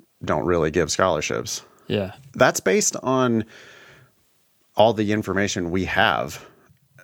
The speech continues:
Speaker 1: Saying that they gave a handful of scholarships doesn't really change my assessment of whether those schools give merit-based. They don't, they don't give merit-based scholarships. I mean, they all say, "We don't give merit-based scholarships. We give
Speaker 2: Yeah.
Speaker 1: need-based scholarships."
Speaker 2: Yeah.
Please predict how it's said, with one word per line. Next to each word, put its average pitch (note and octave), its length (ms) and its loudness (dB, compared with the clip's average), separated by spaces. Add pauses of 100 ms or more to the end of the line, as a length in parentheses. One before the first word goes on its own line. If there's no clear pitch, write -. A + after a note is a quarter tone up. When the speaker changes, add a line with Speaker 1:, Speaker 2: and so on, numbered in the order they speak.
(340)
Speaker 1:
Saying D#3+ 440 4
that B2 160 2
they B2 140 4
gave A#2 240 2
a G2+ 100 2
handful A#2+ 680 0
of E2+ 100 -2
scholarships G2+ 720 -2 (1600)
doesn't B2+ 400 2
really G#2+ 380 2
change G#2+ 840 0
my F#2+ 260 2
assessment F2+ 640 0
of E2 680 -4
whether F2 340 0
those E2+ 240 0
schools F2 380 -2 (340)
give E2+ 360 0
merit-based. E2+ 880 -2
They G#2 100 4
don't, C3+ 280 0
they A2 100 4
don't B2+ 260 0
give A2 180 0
merit-based F2+ 460 -2
scholarships. - 520 -4
I D#2+ 40 -10
mean, D#2+ 160 -6
they F2 120 0
all F#2 200 0
say, F2 420 0
"We E2 140 -4
don't D#2+ 240 -2
give E2 160 -2
merit-based D2 400 -2
scholarships. - 540 -4
We D#2+ 100 -4
give D#2 160 -2
Speaker 2:
Yeah. A2 120 -2
Speaker 1:
need-based - 360 -2
scholarships." - 500 -2
Speaker 2:
Yeah. A2 200 0